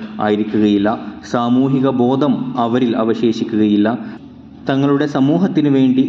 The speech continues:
ചെറിയ ത്യാഗങ്ങൾ പോലും ചെയ്യാൻ അവർ തയ്യാറായിരിക്കുകയില്ല. അബൂ ഉബൈദയുടെ തഫ്സീർ അനുസരിച്ചുകൊണ്ട് ഈ ആയത്തിൻ്റെ അർത്ഥം മുസ്ലിങ്ങളിൽ നിന്നും അനുസരണയുടെ സത്ത ഇല്ലാതായി തീരുന്നതാണ്. അധികാരങ്ങൾ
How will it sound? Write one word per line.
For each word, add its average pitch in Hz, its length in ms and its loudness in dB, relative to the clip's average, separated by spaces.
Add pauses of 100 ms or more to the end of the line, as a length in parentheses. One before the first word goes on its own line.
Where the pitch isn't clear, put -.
(100)
ചെറിയ 156 340 2
ത്യാഗങ്ങൾ 135 520 0
പോലും 120 240 2 (220)
ചെയ്യാൻ 117 380 2
അവർ 107 140 -2 (120)
തയ്യാറായിരിക്കുകയില്ല. 101 960 0 (1900)
അബൂ 151 200 2 (240)
ഉബൈദയുടെ 151 600 2
തഫ്സീർ 151 400 0
അനുസരിച്ചുകൊണ്ട് 123 720 2 (180)
ഈ 120 40 6 (100)
ആയത്തിൻ്റെ 113 420 0
അർത്ഥം 123 300 -4 (760)
മുസ്ലിങ്ങളിൽ 143 680 2
നിന്നും 135 220 2 (300)
അനുസരണയുടെ 143 720 0 (100)
സത്ത - 320 -4 (460)
ഇല്ലാതായി 131 520 2
തീരുന്നതാണ്. 110 600 2 (840)
അധികാരങ്ങൾ 147 580 0